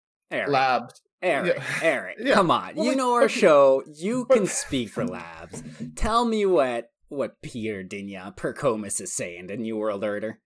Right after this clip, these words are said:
Speaker 1: Put
Speaker 2: Well,
Speaker 1: some
Speaker 2: like,
Speaker 1: words in his mouth. Do
Speaker 2: I
Speaker 1: it.
Speaker 2: think I, <laughs> I don't think people are approaching, I don't think Labs is saying that people like, "Fuck you, I'm not gonna test with you." I think he's like, "Yeah, sure, I'll play some games," but, like, I mean, realistically, like, let's say if New World Order had a list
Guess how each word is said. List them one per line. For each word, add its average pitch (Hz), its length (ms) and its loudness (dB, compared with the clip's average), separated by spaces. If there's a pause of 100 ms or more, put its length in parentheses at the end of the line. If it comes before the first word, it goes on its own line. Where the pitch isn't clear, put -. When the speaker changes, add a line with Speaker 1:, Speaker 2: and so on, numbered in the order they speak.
(280)
Speaker 1:
Put 247 240 6
Speaker 2:
Well, 247 40 -4
Speaker 1:
some 160 220 6
Speaker 2:
like, 123 120 4
Speaker 1:
words 120 340 0
in 107 100 -6
his 95 160 -8
mouth. 87 380 -12 (220)
Do 143 100 2
Speaker 2:
I 147 80 6
Speaker 1:
it. - 40 2
Speaker 2:
think 254 200 -4
I, 190 140 2 (340)
<laughs> - 520 -8
I 190 80 2
don't 247 140 0
think 226 160 -8
people 214 240 -4
are 160 80 0
approaching, 156 400 -10
I 170 120 0
don't 208 120 -4
think 208 140 -10
Labs 156 280 0
is 147 100 -12
saying 151 160 -6
that 139 100 -8
people 143 240 -8
like, 123 180 -8 (320)
"Fuck 165 200 -2
you, 156 120 -2
I'm 135 80 0
not 135 180 -4
gonna 117 140 -8
test 185 340 -6
with 104 140 -16
you." 98 180 -16 (280)
I 156 80 0
think 180 120 -2
he's 156 100 -6
like, 147 120 -2
"Yeah, 156 140 4
sure, 147 180 0
I'll 135 60 0
play 131 140 -4
some 127 160 -14
games," 139 340 -2
but, 120 100 -4
like, 117 300 -4 (180)
I 151 60 0
mean, 151 160 -2
realistically, 156 560 -2
like, 127 280 -2
let's 160 160 -2
say 170 100 -2
if 151 120 -4
New 170 100 -4
World 180 220 -2
Order 151 160 0
had 131 140 -4
a 120 40 0
list 113 500 -4